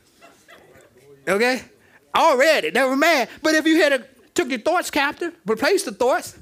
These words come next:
notice how I'm not looking at nobody. I'm not even looking at Bonetta this morning. So see, I replaced my thoughts. <laughs> Think about that thing. This is what I've been waiting on this Christmas, to open up a gift.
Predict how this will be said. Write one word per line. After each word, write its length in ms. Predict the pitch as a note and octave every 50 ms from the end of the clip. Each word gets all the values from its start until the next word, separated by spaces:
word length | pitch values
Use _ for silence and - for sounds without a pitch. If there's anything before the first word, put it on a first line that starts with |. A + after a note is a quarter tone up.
| - _ _
notice 300 | - G#3+ B3 C#4 D4+ D4+
how 160 | E4 C4 C#4
I'm 80 | C4 C4+
not 180 | C4+ C#4 C4 A#3+
looking 260 | B3+ D4 - C4 A3+
at 100 | G#3 F#3+
nobody. 320 | F#3 F#3 D#3+ F3+ D#3 D3 -
I'm 140 | - F4+ F4+
not 160 | C4+ B3+ B3
even 240 | B3 B3 B3 B3+ B3+
looking 200 | C4+ B3 B3+ B3+
at 100 | B3 A3+
Bonetta 380 | A#3+ B3 C#4 D4 C4+ A#3 G3+ E3+
this 120 | E3+ D3
morning. 300 | E3 D3 D3 C#3 A#2 - - - -
So 200 | - - A#3+ A#3
see, 260 | G#3 - D#4+ D#4+ D4 - - - -
I 60 | G3+
replaced 360 | A3 G3+ F#3+ - B3+ C4 C4+
my 80 | - C4+
thoughts. 460 | B3 - F#3 C#3 - - - - - - - - _ - - - - - C5 A#4 G#4 - - -
<laughs> 80 | - - - A3 - - - - - - G3 F#3+ - - - - _ _ - - - - _ _ _ _ _ _ _ _ _ _ _ _ _ _ _ _ _ _ _ _
Think 180 | - F4 F#4 F4+
about 260 | F4+ D#4 D4+ C#4 A#3+
that 180 | A#3 A#3 G3+ F3
thing. 260 | F#3+ - - - - - - _ _ _ _ _ _ _ _ _ _ _ _
This 220 | - G#3+ D#4+ E4 F4
is 120 | E4 -
what 180 | C4+ C#4+ D4 C#4+
I've 120 | D4 D4
been 180 | C#4+ C4 A3+ G3
waiting 320 | A#3+ D4+ D4+ B3+ G#3+ G#3+
on 200 | A3 G#3 G3 F#3
this 140 | E3+ - -
Christmas, 360 | - - - - G#3+ G#3 E3 C#3+
to 60 | D3+
open 240 | G3 D4 C#4+ C4+ C#4
up 140 | C4+ A3+
a 60 | - -
gift. 560 | C#3+ D3+ D4 - - - - - - -